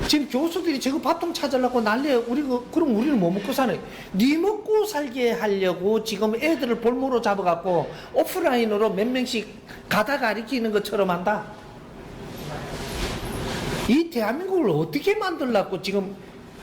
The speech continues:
국민들을 볼모로 잡아갖고 아이들을 키우지를 안 하고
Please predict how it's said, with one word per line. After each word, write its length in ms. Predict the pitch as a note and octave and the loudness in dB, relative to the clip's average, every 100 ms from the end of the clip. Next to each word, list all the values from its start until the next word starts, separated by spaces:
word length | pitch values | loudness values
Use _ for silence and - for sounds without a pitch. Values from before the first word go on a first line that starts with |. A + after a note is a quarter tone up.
| - | -4
국민들을 680 | - F4+ G#4 A4 G4+ E4+ B3 | 2 4 4 2 2 0 0
볼모로 420 | B3+ B3+ B3 A3 | 0 2 2 2
잡아갖고 640 | G#3+ F#3+ E3+ D#3+ - E3+ E3+ | 0 0 2 0 0 -4 0
아이들을 520 | B3+ F4 F4 A#3 - | 0 0 0 -4 -4
키우지를 560 | - A#4 G4 D4+ A#3 G3 | 0 2 2 2 2 2
안 140 | F3 | 2
하고 500 | D#3 D3 F#3 C3 - | 0 2 0 0 -6